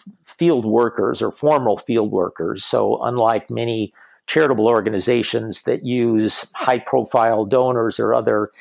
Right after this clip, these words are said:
influential people, um, you know, in that regard as the, the, the people that they choose to populate their board with, we're elected by,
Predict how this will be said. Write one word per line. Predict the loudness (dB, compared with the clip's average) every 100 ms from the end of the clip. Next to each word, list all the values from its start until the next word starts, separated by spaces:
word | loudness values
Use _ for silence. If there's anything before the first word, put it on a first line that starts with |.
| -20 -14 -4
influential | -4 0 0 0 -2 -2 -4
people, | -4 -4 -2 0 0 -4 -18 -20 -10
um, | -4 -2 -2 -6 -10 _ -8
you | -4
know, | -2
in | -2 -2 0
that | 0 0
regard | -2 0 0 2 2 2
as | 0 -2 -2
the, | -2 -2 -2
the, | -8 -8 -8
the | -10
people | -6 -4 -2
that | -2 0
they | -2
choose | 0 -2 0
to | -4
populate | -2 -2 0 -2 -2 -2
their | -2
board | 0 0 0
with, | 0 0 0
we're | 0 2 2
elected | 2 0 -2 -2 -2 0
by, | 0 2 2 2